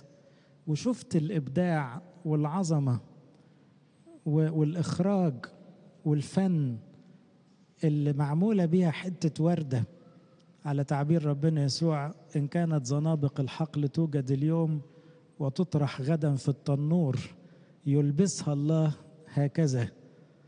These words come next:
يعني إيه؟ شوفوا الألوان جميلة إزاي وال-، والإبداع قد إيه جميل، وبعدين آخرتها بندوس على الوردة، يعني ما حصلش حاجة، دبلت وإيه واترمت في الزبالة.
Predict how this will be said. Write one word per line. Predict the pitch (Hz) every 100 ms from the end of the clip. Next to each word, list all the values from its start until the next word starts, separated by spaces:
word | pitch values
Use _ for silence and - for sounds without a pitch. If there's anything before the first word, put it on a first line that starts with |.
| _ _
يعني | 151 139 139
إيه؟ | 180 151
شوفوا | 190 151 156
الألوان | 151 143 175 165
جميلة | 156 175 165
إزاي | 147 131 165 180 170 196 - -
وال-، | 143 143 - -
والإبداع | 147 143 151 135 170 170 147
قد | 131 135
إيه | 165
جميل، | 160 147 160 175 156 160
وبعدين | 151 175 185 202
آخرتها | 180 - 202 202 180
بندوس | 185 196 226
على | 185
الوردة، | 196 214 196 180
يعني | 202 190 175
ما | 147
حصلش | 156 196 170 147
حاجة، | 180 180 - - - - -
دبلت | 151 202 170 175 160 160
وإيه | 165 170 170
واترمت | 151 175 180 160
في | -
الزبالة. | 151 139 160 185 165 139